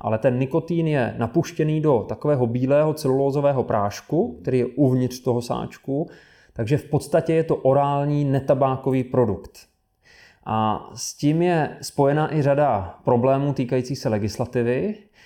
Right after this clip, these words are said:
a to proto, že v tuhletu chvíli ten produkt není na českém trhu dostatečně regulovaný, respektive není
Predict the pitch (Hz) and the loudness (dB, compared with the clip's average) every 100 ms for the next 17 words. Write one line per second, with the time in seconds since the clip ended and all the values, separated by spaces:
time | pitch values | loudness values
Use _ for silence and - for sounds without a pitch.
0 | 98 90 - 135 117 120 151 143 147 135 | -20 -20 -10 -6 -2 -2 0 2 4 2
1 | - - - 135 147 147 - 131 131 135 | 0 -8 -2 -2 0 -4 -2 0 0 0
2 | 143 127 127 - - 131 131 120 123 135 | -2 -2 -4 -8 -4 0 0 0 2 2
3 | 143 139 131 127 123 - 120 - - 120 | 0 0 0 -2 -4 -8 -12 -6 -4 -2
4 | 120 117 117 - 117 - 131 113 110 123 | -4 -2 -4 -6 -8 -6 -2 -2 2 2
5 | 123 127 123 123 143 147 120 - - 131 | 2 0 -2 -4 -2 -2 -2 -6 -6 -2
6 | 123 120 143 | 0 0 0